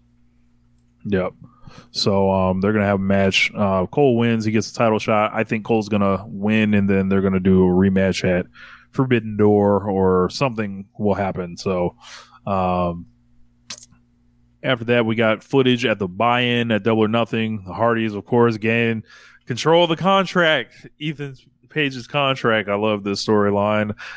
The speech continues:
Oh, not really, but, uh, so <laughs> backstage, we had Matt and Jeff and Brother Zay, and then they introduced Page.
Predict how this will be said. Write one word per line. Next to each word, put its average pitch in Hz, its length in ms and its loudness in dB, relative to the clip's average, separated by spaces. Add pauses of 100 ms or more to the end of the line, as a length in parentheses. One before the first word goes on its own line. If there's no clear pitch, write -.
(200)
Oh, 110 560 0
not 95 220 0
really, 90 260 -4
but, 90 220 -4 (340)
uh, 104 340 0 (840)
so 127 420 0 (300)
<laughs> - 280 -8
backstage, 123 540 0
we 120 120 2
had 110 120 -2
Matt 113 300 0
and 107 80 -14
Jeff 120 460 -2
and 101 260 -16
Brother 107 240 0
Zay, 113 560 0
and 107 100 -4
then 98 240 0
they 101 140 0
introduced 101 460 -2
Page. 135 580 -2